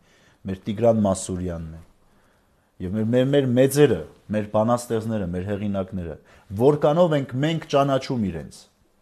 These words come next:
մեր զավակները որքանով են ճանաչում իրենց։ Սրանք հարցեր են, որ յուրաքանչյուր մեկս պիտի անընդհատ արթուն պահենք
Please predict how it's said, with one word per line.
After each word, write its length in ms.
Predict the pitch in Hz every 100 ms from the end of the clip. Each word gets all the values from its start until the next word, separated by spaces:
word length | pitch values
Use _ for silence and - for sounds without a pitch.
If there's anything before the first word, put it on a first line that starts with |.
| _
մեր 300 | 107 135 135
զավակները 560 | 113 120 120 120 131 120
որքանով 500 | 98 104 - 107 113
են 140 | 98 87
ճանաչում 480 | 90 87 85 92 82
իրենց։ 300 | 71 85 - _ _ _ _ _
Սրանք 340 | - 113 127 110
հարցեր 340 | 107 - 139 127
են, 100 | 113 - _
որ 180 | 104 110
յուրաքանչյուր 560 | 117 117 120 120 151
մեկս 300 | 143 139 113 -
պիտի 240 | 107 110 -
անընդհատ 540 | 135 147 135 123 117 -
արթուն 380 | 98 - 95 87
պահենք 400 | 73 82 71 _